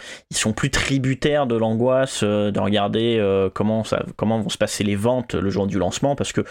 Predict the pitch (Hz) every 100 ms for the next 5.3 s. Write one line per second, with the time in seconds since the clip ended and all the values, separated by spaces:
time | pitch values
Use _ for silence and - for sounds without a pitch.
0 | - - - - _ - 110 107 117 113
1 | 117 135 131 107 101 - 120 117 107 113
2 | 117 104 101 - 101 101 107 107 120 -
3 | 92 - _ _ _ _ - - 110 107
4 | 98 101 101 95 - - 104 - - -
5 | - - 123